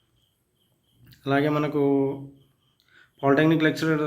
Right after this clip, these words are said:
రిక్రూట్‌మెంట్ సంబంధించిన సర్టిఫికేట్ వెరిఫికేషన్ నోట్ కూడా, వెబ్ నోట్ కూడా రిలీజ్ అవ్వడం జరిగింది. దాంట్లో క్యాండిడేట్స్‌ని, ఏ క్యాండిడేట్ ఎవరైతే జీఆర్ఎల్, already జీఆర్ఎల్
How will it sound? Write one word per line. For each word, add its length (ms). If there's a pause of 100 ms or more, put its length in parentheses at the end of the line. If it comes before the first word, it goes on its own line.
రిక్రూట్‌మెంట్ 480
సంబంధించిన 500 (380)
సర్టిఫికేట్ 400
వెరిఫికేషన్ 520 (500)
నోట్ 240
కూడా, 240
వెబ్ 180
నోట్ 160
కూడా 160
రిలీజ్ 260
అవ్వడం 320
జరిగింది. 380
దాంట్లో 260 (220)
క్యాండిడేట్స్‌ని, 580 (2250)
ఏ 20 (180)
క్యాండిడేట్ 380 (140)
ఎవరైతే 380
జీఆర్ఎల్, 420 (140)
already 340
జీఆర్ఎల్ 340